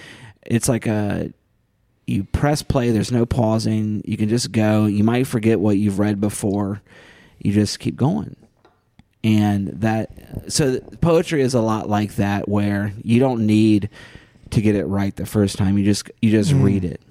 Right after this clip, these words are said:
Speaker 2: Do you write
Speaker 1: And
Speaker 2: poetry yourself?
Speaker 1: It's been a long time. I, I've just write jokes now. Like, I ju-, I want to get a certain effect out of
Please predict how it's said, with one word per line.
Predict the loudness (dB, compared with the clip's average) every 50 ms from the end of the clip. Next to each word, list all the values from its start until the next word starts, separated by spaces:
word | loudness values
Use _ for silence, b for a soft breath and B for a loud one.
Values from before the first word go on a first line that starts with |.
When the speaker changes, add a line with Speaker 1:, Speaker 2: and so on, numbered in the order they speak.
| -20 _ _ -20 -4
Speaker 2:
Do | 0 2
you | 2 4 4
write | 2 2
Speaker 1:
And | 0
Speaker 2:
poetry | 0 0 0 0 0 -2 -2
yourself? | -2 -2 -4 -4 -6 -6 -6 -6 -10 -16 -20 -20 b b b b b b b b b b b b b b b b b
Speaker 1:
It's | -14 -4
been | -2 -2 0
a | 0 0
long | 0 0 0 -2
time. | -4 -4 -2 0 0 0 0 -2 -4 -6 -8 -10 -12 -8
I, | -6 -4 -2 -2 0 -2 -2 -4 -4 -4
I've | -2 0 2 2 4 4 4 2 0 -2 -8 _ _ -2
just | 0 0 0 0 -2 -10 -18 _ _ -20 -20 _ _ _ _ _ _ _ _ _ -12 -10
write | -4 0 2 2 2 0
jokes | 0 0 0 0 0 -2 -6 -8
now. | -8 -10 -10 -10 -12 -12 -10 -12 -8 -2
Like, | 0 2 4
I | 4 4
ju-, | 4 2 2 2
I | 0 2
want | 2 2 2 2 0 -2 -2
to | 0 2 4 6 6 6 4 4
get | 2 2 2 2 2 0 -2 -2 -4
a | -2
certain | 0 0 2 0 2 2 0
effect | 0 -2 0 -2 -2 -2 -2 -2 -6 _ -16 -18 -18 _ _ b b b b b b b b b b b b b b b b b b _ _ _ -20 -20 _ _ _ _
out | -2 0 2 2 4 4
of | 4 2 2 2 0 0 -2 -2 -4 -10 -16